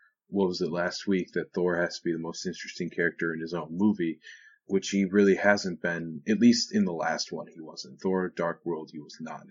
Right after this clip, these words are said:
That was the Loki show, and Thor was just tagging along. Um, so at the one hand, it's like, it's cool that they're, they wanna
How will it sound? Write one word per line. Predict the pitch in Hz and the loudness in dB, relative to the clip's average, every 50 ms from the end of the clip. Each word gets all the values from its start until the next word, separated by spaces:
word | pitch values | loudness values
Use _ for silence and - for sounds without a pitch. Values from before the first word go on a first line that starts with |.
| - 67 | -12 -8
That | - 82 85 - | -6 -6 -6 -8
was | 87 85 - - - - _ _ | -10 -12 -12 -12 -14 -14 _ _
the | - 82 | -6 -4
Loki | 85 85 85 82 - - 82 82 | -2 0 0 0 -2 -4 -8 -8
show, | - - - 82 80 78 80 82 | -6 -4 -4 -4 -4 -6 -8 -8
and | 78 73 - | -10 -10 -8
Thor | - 78 78 78 76 - | -8 -6 -6 -6 -6 -8
was | - - - | -10 -12 -10
just | - 78 - - - | -8 -8 -10 -10 -8
tagging | - - - - - 73 71 | -8 -6 -8 -6 -8 -8 -10
along. | 76 80 71 69 64 58 - - _ _ _ - - - - - _ _ - | -8 -8 -8 -8 -10 -10 -12 -16 _ _ _ -20 -20 -20 -20 -20 _ _ -8
Um, | - 90 90 87 87 85 80 - _ _ _ _ _ _ _ _ _ _ - - - - - - - - - - - _ _ _ _ | -6 -4 -4 -4 -4 -6 -10 -12 _ _ _ _ _ _ _ _ _ _ -20 -20 -20 -20 -20 -20 -20 -20 -20 -20 -20 _ _ _ _
so | _ - - - 147 139 123 120 107 | _ -8 2 4 6 6 6 6 4
at | 110 113 107 | 0 0 0
the | 123 | 0
one | 120 127 139 143 139 | 0 4 4 4 4
hand, | 131 131 127 127 117 | 2 2 2 2 2
it's | 107 107 - - | 0 0 0 2
like, | 120 110 107 104 - - - - - - - _ _ _ _ _ | 2 4 2 2 0 -6 -12 -12 -12 -14 -14 _ _ _ _ _
it's | 123 - - - | -2 0 2 2
cool | - - 135 143 147 147 | 0 4 4 6 6 6
that | 139 135 110 | 6 2 2
they're, | - 117 117 110 104 95 - | 4 6 6 6 6 4 2
they | 101 113 107 101 | 2 2 4 4
wanna | 98 104 107 110 107 107 107 | 4 2 4 4 4 4 2